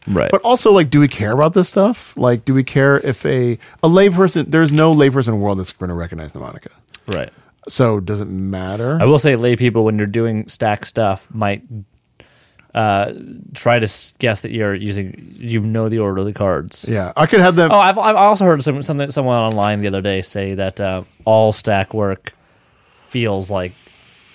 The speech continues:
Speaker 1: stack work, and I think that's bullshit.
Speaker 2: Well, the other thing I could do is actually have them select, cut, get the key card, and then give that to someone to shuffle.
Speaker 1: Yeah.
Speaker 2: And then I could do the rest of it like that, 'cause the rest of it's,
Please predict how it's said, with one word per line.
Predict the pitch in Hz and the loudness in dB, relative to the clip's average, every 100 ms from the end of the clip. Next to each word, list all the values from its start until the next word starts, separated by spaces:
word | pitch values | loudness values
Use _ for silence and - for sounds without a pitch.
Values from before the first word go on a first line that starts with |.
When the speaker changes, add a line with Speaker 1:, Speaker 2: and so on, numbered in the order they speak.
| _ - | _ -12
Speaker 1:
stack | - 87 - | -8 -8 -8
work, | 90 - | -10 -10
and | 101 | -8
I | 95 | -8
think | - 92 | -10 -12
that's | 85 | -12
bullshit. | - - - - - | -12 -12 -12 -12 2
Speaker 2:
Well, | 190 196 | 4 4
the | 233 | 4
other | 311 | 4
thing | 370 | 4
I | 180 | 6
could | 208 202 | 4 6
do | 156 | 6
is | 135 | 4
actually | 127 - | 2 2
have | 135 147 | 2 2
them | 139 | 0
select, | - 123 123 160 - - _ _ _ | 0 0 2 0 -6 -20 _ _ _
cut, | - 156 147 - _ _ _ _ _ | 0 2 2 0 _ _ _ _ _
get | 143 135 | -2 -2
the | 139 | 0
key | 147 | 0
card, | 135 135 123 | 2 2 2
and | 123 120 | 0 0
then | 123 | -2
give | - 120 | -2 -2
that | 107 113 | -2 -4
to | - | -6
someone | - 104 | -8 -6
to | 95 | -8
shuffle. | 104 92 90 92 _ _ _ _ _ _ _ | -10 -12 -14 -20 _ _ _ _ _ _ _
Speaker 1:
Yeah. | 123 165 147 | -6 -4 0
Speaker 2:
And | 139 | 4
then | 139 | 4
I | |
could | 160 | 4
do | 151 | 2
the | 123 | 4
rest | 113 117 | 2 0
of | 95 | -4
it | |
like | 85 85 | -6 -8
that, | 90 - _ - | -12 -12 _ -4
'cause | 135 | -4
the | 113 | -2
rest | 107 165 | -2 -2
of | 113 | -2
it's, | 104 - - | -8 -6 -6